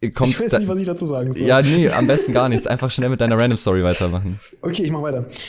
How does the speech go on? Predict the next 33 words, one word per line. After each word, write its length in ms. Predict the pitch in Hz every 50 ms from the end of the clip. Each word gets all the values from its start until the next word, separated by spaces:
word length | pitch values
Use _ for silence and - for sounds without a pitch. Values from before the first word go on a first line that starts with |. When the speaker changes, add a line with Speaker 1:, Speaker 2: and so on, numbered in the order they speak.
| - - -
Speaker 2:
Ähm, 240 | 143 151 160 170 -
tust 220 | - 214 - -
du 40 | 175
dich 180 | 185 185 - 147
an, 260 | 147 151 151 151 147
an 260 | 139 143 143 143 143 139
Mike, 520 | 135 131 127 139 160 175 180 175 - -
äh, 240 | 143 139 139 139 135
das 380 | 131 131 135 127 - - - -
kopflose 520 | - 160 156 156 - 143 139 139 139 131 117
Hühnchen 320 | 156 190 190 - 147 131
erinnern? 480 | 120 120 123 127 135 156 180 - - -
Speaker 1:
Oh 140 | - 92 82
Gott. 320 | - 80 78 - - - - - - -
<laughs> 500 | - - - - - - - - - -
Was 160 | 156 - -
kommt 300 | - 117 - 110 92 -
jetzt? 400 | - 85 76 - - - - -
Ja. 240 | 90 87 87 85 - -
Speaker 2:
<laughs> 60 | - - - - - - - -
Ja, 140 | - 123
ja, 400 | 123 131 147 147 131 127 135 - -
jetzt 280 | 127 143 139 - - -
kommt's. 340 | 185 175 156 165 - - - - - - - - - 185 - - - -
Also, 340 | - 147 143 151 156 151 151
wir 140 | 151 135 156
hatten 180 | 208 - 208
schon 240 | 196 - 165 160 147
Tiere, 320 | - - 170 175 190 180 165
die 140 | 156 151
ohne 260 | 143 147 156 156 147 135
Kopf 380 | 143 - 139 131 - - -
weiterleben. 880 | - 104 123 117 - 110 110 110 113 117 117 123 147 170 - - -